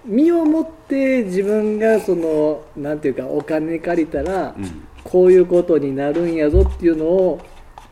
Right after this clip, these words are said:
Speaker 1: こう、
Speaker 2: うん、うん。
Speaker 1: 強く相手に強制して理解させようとしますよね。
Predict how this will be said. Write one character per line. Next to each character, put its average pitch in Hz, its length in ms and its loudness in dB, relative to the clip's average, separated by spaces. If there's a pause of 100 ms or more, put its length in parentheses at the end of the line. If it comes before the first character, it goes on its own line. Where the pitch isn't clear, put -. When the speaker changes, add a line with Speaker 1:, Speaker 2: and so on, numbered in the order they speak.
(120)
Speaker 1:
こ 135 540 2
う、 - 20 -16
Speaker 2:
う - 20 -16
ん、 87 40 -16
う 80 40 -16
ん。 76 40 -18 (720)
Speaker 1:
強 - 340 6
く 120 320 0 (480)
相 160 180 4
手 143 120 -2
に 117 100 -8
強 151 260 0
制 135 280 -4
し - 100 -18
て 156 420 -2
理 131 140 -6
解 131 220 -2
さ - 160 -10
せ 131 180 -4
よ 127 160 -4
う 120 60 -8
と 127 100 -14
し - 140 -16
ま 123 100 -16
す - 100 -18
よ - 120 -16
ね。 143 160 -14